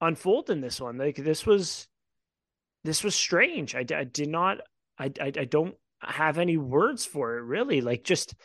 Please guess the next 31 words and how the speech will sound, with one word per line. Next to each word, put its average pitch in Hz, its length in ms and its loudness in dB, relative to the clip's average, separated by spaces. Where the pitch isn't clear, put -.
you 151 100 -2
come 240 220 4
out 214 120 6
strong 175 420 2
in 180 60 2
those 147 180 4
first 143 320 -2
two 190 120 -4
games, 180 400 -4
and 143 120 -2
then 131 320 -2
you 139 60 -6
came 202 280 4
out 190 120 2
strong 170 400 2
the 151 60 2
first 165 300 0
shift - 340 -2
in 135 80 -2
this, 139 240 -4
first 165 300 0
couple 165 260 2
of 151 60 4
shifts - 280 -2
in 131 100 -4
this 139 180 -6
game, 226 280 -2
and 143 120 0
then 143 120 2
just 135 360 -2
kinda 202 580 2